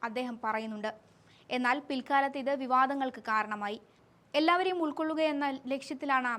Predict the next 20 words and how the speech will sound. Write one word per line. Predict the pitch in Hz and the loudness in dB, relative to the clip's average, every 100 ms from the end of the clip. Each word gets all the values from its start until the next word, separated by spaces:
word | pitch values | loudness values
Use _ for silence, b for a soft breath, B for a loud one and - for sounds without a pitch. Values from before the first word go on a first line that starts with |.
| 220 | -4
ഭരണഘടനാ | 247 269 285 277 269 | -4 -2 -2 0 0
നിർമ്മാണ | 254 254 262 269 | 0 -2 -2 -2
സഭ | 262 262 240 220 247 | -4 -6 -6 -4 -4
ജനഗണമനയെ | 254 262 285 277 262 247 | -4 -4 -4 -4 -4 -6
ദേശീയ | 226 247 247 - 285 | -6 -6 -6 -4 0
ഗാനമായും | 262 254 247 233 233 - | 0 0 -2 -4 -6 -8
വന്ദേ | 240 233 269 | -6 -4 -2
മാതരത്തെ | 277 254 247 247 240 | -2 -2 -4 -6 -6
ദേശീയ | 208 233 240 - 277 | -4 -6 -6 -6 -8
ഗീതമായും | 226 254 277 254 214 202 b b - | -6 -6 -4 -2 -4 -8 b b -4
അംഗീകരിച്ചത്. | 247 254 233 208 - 214 214 - b b b b _ | -2 -2 -4 -6 -8 -8 -8 -14 b b b b _
ദേശീയ | 254 262 269 302 | -4 -2 -2 0
ഗാനം | 285 285 269 269 | 0 -2 2 4
ആലപിക്കുമ്പോൾ | 262 269 294 285 240 247 - | 6 4 0 0 0 0 0
എഴുന്നേറ്റ് | 262 285 311 311 302 | -2 0 -2 -2 -2
നിൽക്കാത്തതും | 285 285 277 269 254 - | 0 0 0 -4 -6 -6
ഏറ്റുപാടാത്തതും | 254 254 302 294 277 269 269 254 220 233 | -4 -4 -2 0 4 2 0 -6 -2 -2
ദേശസ്നേഹമില്ലാത്തതുകൊണ്ടല്ലെന്നും | 254 302 285 277 277 269 262 262 277 269 262 254 262 262 202 - | -2 -6 -6 -4 -4 0 0 0 -2 -4 2 2 2 0 -4 -12
സുപ്രീം | - 233 294 285 | -14 -6 -4 0
കോടതി | 277 240 226 | 0 0 -8